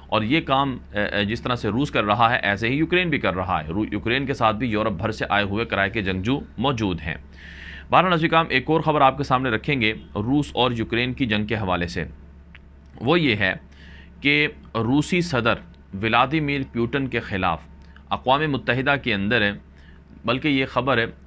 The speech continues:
रूस और यूक्रेन दोनों के खिलाफ अक़वाम मुत्तहिदा से सामने आई है। यूनाइटेड नेशन ने कहा है कि रूस भी जंग के अंदर कैद किए गए कैदियों को बेदर्दी से कत्ल कर रहा है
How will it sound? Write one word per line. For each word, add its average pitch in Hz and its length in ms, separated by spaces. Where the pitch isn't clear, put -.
रूस 107 460
और 120 220
यूक्रेन 120 420
दोनों 165 260
के 139 120
खिलाफ 120 320
अक़वाम 117 260
मुत्तहिदा 107 360
से 113 140
सामने 95 300
आई 85 140
है। 82 160
यूनाइटेड 165 320
नेशन 170 220
ने 151 100
कहा 117 320
है 90 280
कि 147 400
रूस 147 460
भी 120 340
जंग 131 420
के 147 100
अंदर 123 240
कैद 131 360
किए 127 260
गए 123 200
कैदियों 117 400
को 110 300
बेदर्दी 110 380
से 123 140
कत्ल 110 300
कर 120 160
रहा 127 240
है 113 200